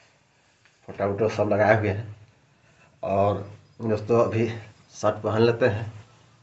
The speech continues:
खाना खाना भी बाकी है, अभी थोड़ा सा देरी है, सब्जी में थोड़ा देरी है, तो सब शर्ट पहन लेते हैं, चलते हैं, माल लोड कर लेते हैं।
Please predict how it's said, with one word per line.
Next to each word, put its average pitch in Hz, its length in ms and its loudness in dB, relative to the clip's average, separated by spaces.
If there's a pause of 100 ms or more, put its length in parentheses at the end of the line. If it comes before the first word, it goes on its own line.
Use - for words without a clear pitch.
(120)
खाना 98 260 -2
खाना 113 280 4
भी 107 120 0
बाकी 101 280 -2
है, 107 140 -2
अभी 104 100 -4
थोड़ा 101 260 -2
सा - 400 -2 (420)
देरी 104 340 4
है, - 260 -4 (960)
सब्जी 98 280 -4
में 107 100 0
थोड़ा 98 160 -2
देरी 92 260 -6
है, - 220 -14 (680)
तो 85 80 -10
सब - 120 -12
शर्ट 95 200 -8
पहन 95 260 -2
लेते 95 200 -2
हैं, 98 200 -8
चलते 95 260 -4
हैं, 101 80 0
माल 98 240 2
लोड 98 180 -2
कर 101 100 -2
लेते 104 240 -2
हैं। 98 160 -8